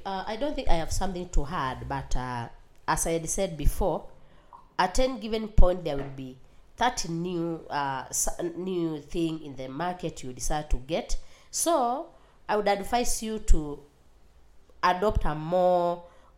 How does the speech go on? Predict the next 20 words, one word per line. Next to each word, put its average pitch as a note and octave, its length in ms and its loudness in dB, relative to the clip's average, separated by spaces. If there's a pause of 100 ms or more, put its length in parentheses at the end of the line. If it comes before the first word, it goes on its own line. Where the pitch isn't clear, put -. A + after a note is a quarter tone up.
(140)
controlled, D#3+ 680 -2 (460)
uh, C#3+ 340 -6 (680)
expenditure F#3+ 580 6
habits, D3+ 460 -6
uh, - 260 -8
spending F#3 400 6
habits, D#3+ 500 -6 (460)
uh, - 200 -4
for D#3+ 300 -6
it E3 140 -6
will D#3 160 4
help F#3+ 400 8
you, E3 340 0 (380)
like, D#3 380 -6 (360)
look G3 220 0
at A3 140 0 (120)
things G3 520 -4 (300)
from D#3+ 280 0
a C#3+ 500 -4 (960)
pro-, - 260 12